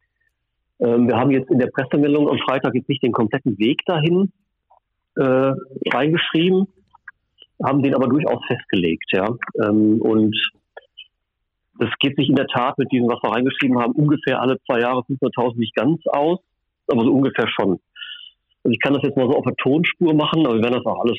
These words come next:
logischerweise noch dann auch mal in die Regularien schreiben, dann hat's auch jeder schwarz auf weiß. Also es bleibt in der Kommisaison, bleibt dreiundzwanzig vierundzwanzig erstmal bei drei Millionen Euro.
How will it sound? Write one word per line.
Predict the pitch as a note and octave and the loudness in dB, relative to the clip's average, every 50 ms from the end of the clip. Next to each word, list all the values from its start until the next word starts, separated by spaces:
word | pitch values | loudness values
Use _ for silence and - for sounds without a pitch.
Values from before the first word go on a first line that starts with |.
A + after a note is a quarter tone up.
| - - | -2 -2
logischerweise | A#2 A#2 B2 A#2+ - G#2 G#2 G2+ G#2 | 0 2 2 0 0 -2 -2 0 0
noch | G2+ G#2 G2 - | 0 -2 -2 -2
dann | - F#2+ - | -2 -2 -2
auch | - F2 - | -2 -4 -2
mal | - F#2+ F2+ | -2 -2 -2
in | F2+ - | -2 -6
die | - - | -8 -10
Regularien | - - - - G#2 B2 C3+ C3+ B2 A#2+ B2 | -14 -10 -6 -4 -2 -2 -2 -2 -4 -6 -8
schreiben, | - - - A2 A2+ A2+ A2+ A2 | -10 -6 -4 -2 -2 0 0 0
dann | G#2 - | -2 -2
hat's | - - _ - | -4 -6 _ -8
auch | - | -6
jeder | B2+ - - - | -6 -4 -4 -4
schwarz | - - - - - | -4 -4 -4 -4 -4
auf | G2 F2 | -4 -2
weiß. | - F2 G2+ B2 B2+ - - _ _ _ _ _ _ _ - - - - - - - - - - - | 0 0 0 0 -2 -4 -10 _ _ _ _ _ _ _ -20 -18 -16 -14 -12 -12 -10 -12 -10 -4 -2
Also | - A#2+ B2+ | 0 0 0
es | - - | 0 -2
bleibt | - A2 C3+ - - - | -2 -2 -2 -4 -2 0
in | D3+ | 0
der | B2+ A#2+ - | 0 0 0
Kommisaison, | - C#3 C3+ D3 C#3+ B2 G#2+ B2 B2+ C3 B2+ A2+ | 0 0 2 2 2 2 2 2 2 2 2 2
bleibt | G#2+ G#2 A#2 - _ _ - | 2 0 -2 -4 _ _ -6
dreiundzwanzig | - G2 A2 B2+ B2 B2 A#2+ A2 A#2 - - | -4 -2 0 0 -2 0 0 0 0 0 0
vierundzwanzig | - A#2 A2+ A#2 A2+ - A#2 G#2+ G#2+ A#2 G#2+ | 0 0 0 0 0 -2 -4 -2 -2 -2 -4
erstmal | - - - F#2+ F2+ | -4 -4 -4 -4 -4
bei | F2 - | -4 -4
drei | - - - - _ - | -6 -12 -12 -16 _ -12
Millionen | - G1+ G1+ G1+ G1+ | -8 -6 -6 -4 -6
Euro. | - - - - - | -6 -6 -4 -4 -6